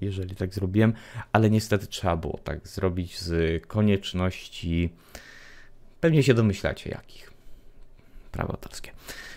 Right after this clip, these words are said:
W każdym bądź razie widzimy się w następnej recenzji albo w gameplay. Pamiętajcie, żeby odwiedzić naszego Discorda oraz grupę na Facebooku. Mam nadzieję, że wam się to spodobało.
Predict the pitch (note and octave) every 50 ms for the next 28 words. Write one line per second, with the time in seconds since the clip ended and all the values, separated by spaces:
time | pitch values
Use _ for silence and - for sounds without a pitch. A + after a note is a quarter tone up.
0 | - - - - C#3 C3 A#2+ B2+ A#2 G#2+ A2+ G#2+ - A2 G#2 G2+ F#2 F#2+ F#2+ G2
1 | - - - - - - - - - - G2 G#2 A2+ G2 G2 G#2 G2 F#2 F2+ -
2 | - - F2+ E2+ D#2+ E2+ D#2+ D#2 - E2+ E2+ - G2 F#2 A2+ A#2+ - C#3+ C#3+ C3
3 | B2 - G#2 G#2 G2+ F#2+ F2+ F#2+ F#2+ E2+ E2 - F2 - - - G#2 A2 A#2 A2
4 | B2 B2 A2+ - G#2 G2 G2 F#2+ G2+ G2+ F2+ F#2+ G#2 G2+ G2+ G2 - - - F#2
5 | - - F2 F2+ D#2+ F#2 - - - G#2+ G#2 A2+ - - G2 G2 G2+ A2 G#2 F2
6 | F#2 F2+ - F#2+ G2 G2+ G2 G#2+ G2 F2+ D#2 D2+ - - - - - - - -
7 | - F#2 G2+ G#2 G#2 G#2 G2 F#2 G2 F#2+ F2+ F2+ F#2 F#2 F2+ - - E2 D#2+ D#2+
8 | - - - - - E2 D#2+ D2 - - - -